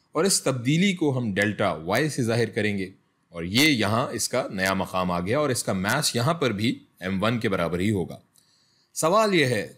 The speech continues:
कि कशिश सकल की मुमकिना तवानाई में क्या तब्दीली हुई। हम जानते हैं कि कशिश सकल की मुमकिना तवानाई में तब्दीली बराबर होती है उस शय के मास के, कशिश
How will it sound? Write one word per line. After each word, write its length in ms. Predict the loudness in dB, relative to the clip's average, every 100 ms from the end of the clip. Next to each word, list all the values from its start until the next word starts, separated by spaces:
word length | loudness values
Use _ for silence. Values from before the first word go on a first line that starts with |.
| -10
कि 80 | -4
कशिश 360 | -2 -2 -2 -2
सकल 340 | 0 -2 0 -4
की 260 | 0 0 2
मुमकिना 480 | 2 0 0 -2 0
तवानाई 600 | -2 0 0 2 2 2
में 280 | 2 0 0
क्या 240 | 2 2 0 -6
तब्दीली 360 | -4 -4 -4
हुई। 220 | -6 -10 -16 _ _ _ _ _ _ _ _
हम 100 | 0
जानते 340 | 2 2 2 2
हैं 140 | 2
कि 480 | 2 2 2 0 -6 _ -2
कशिश 320 | 0 2 0 0
सकल 300 | 0 0 0
की 140 | 0
मुमकिना 380 | 0 0 0 0
तवानाई 440 | 0 0 2 2
में 140 | 0 -2
तब्दीली 600 | -4 0 2 2 0 -4 -16 -6
बराबर 320 | 0 2 2
होती 340 | 0 0 0 0
है 180 | 0
उस 360 | -4 -8 -8 -4 -2 0 -2
शय 260 | 0 0 0
के 200 | -2 -6 -8 -8
मास 340 | -2 2 2
के, 200 | 2 0 -2 -10 -20 _ _ _ -2
कशिश 340 | 0 2 2